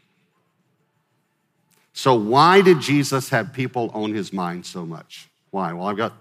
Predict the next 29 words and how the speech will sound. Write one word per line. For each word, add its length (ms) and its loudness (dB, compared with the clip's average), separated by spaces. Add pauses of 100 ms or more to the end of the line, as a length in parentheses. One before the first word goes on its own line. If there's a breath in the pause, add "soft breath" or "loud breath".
(100)
I 80 -8
got 160 -6
three 180 -4
reasons. 480 -8
Of 60 -20
course, 200 -12
you 60 -8
knew 140 -4
I'd 100 -6
have 140 -8
three, 260 -8
so 140 -12
I 20 -12
got 160 -10
three 180 -6
reasons. 460 -8 (960 soft breath)
Here's 260 2
the 100 0
first 300 0
reason, 380 -6 (400)
the 80 -4
heart 260 -2
of 80 -4
the 100 -4
Father. 380 -6 (1500 soft breath)
Jesus 760 2
knew 360 0
the 200 -2
heart 480 -4